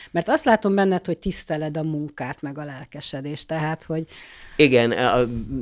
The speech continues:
Speaker 2: zömébe akkor cseszek le valamit, ha azt érzem, hogy ez oda van hányva.
Speaker 1: Igen, igen, igen,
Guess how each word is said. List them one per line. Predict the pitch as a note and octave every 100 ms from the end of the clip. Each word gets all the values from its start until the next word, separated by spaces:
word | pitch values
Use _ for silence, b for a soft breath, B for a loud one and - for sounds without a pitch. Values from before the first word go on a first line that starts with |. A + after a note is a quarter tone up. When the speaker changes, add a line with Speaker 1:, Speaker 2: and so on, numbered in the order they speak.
| B2+
Speaker 2:
zömébe | A2+ A#2 A2 F#2+ F#2+
akkor | F#2 - E2
cseszek | - - D#2+ -
le | D2
valamit, | C#2+ D2+ E2 D2 -
ha | F#2
azt | C#2+ C2 -
érzem, | D2+ C#2 - C#2+ D2+
hogy | C#2+
ez | C#2+ C#2
oda | C#2+ A#1+ A#1+
van | A#1 A#1
hányva. | - F#3+
Speaker 1:
Igen, | D#3 D3+ C3 -
igen, | D3+ D3+ D3
igen, | D3